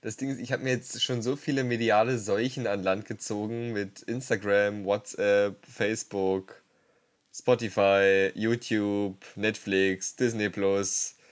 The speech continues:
Also ich könnte eigentlich, äh, den kompletten Tag rumliegen und mich von, durch alle möglichen Kanäle beschallen lassen.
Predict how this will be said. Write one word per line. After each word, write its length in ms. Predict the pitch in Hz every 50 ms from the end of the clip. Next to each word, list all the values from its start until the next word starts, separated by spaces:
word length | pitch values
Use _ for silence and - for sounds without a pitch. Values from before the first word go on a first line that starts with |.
| - - _ _ _ -
Also 180 | - 110 107 107
ich 80 | -
könnte 300 | - 147 135 143 123 90
eigentlich, 520 | 101 120 120 123 123 120 120 - - - _ -
äh, 200 | 104 107 107 104
den 200 | 98 101 107 104
kompletten 480 | - 120 107 104 123 120 - 147 127
Tag 420 | 117 - 104 101 107 107 110 - -
rumliegen 920 | 92 87 85 95 107 120 131 127 113 107 104 104 107 117 123 131 135 151 160 _ _ _ _ _ _ _
und 180 | - 110 104 104
mich 340 | 110 110 - - - - -
von, 440 | - - - - 110 101 104 104 - -
durch 400 | - 113 101 104 107 - - -
alle 180 | 113 117 123 127
möglichen 440 | 120 117 120 123 127 120 117 123 110
Kanäle 440 | - - 113 104 107 113 117 120 113
beschallen 540 | 110 113 - - - 120 107 110 113 113
lassen. 460 | 101 92 92 92 92 - 113 113 123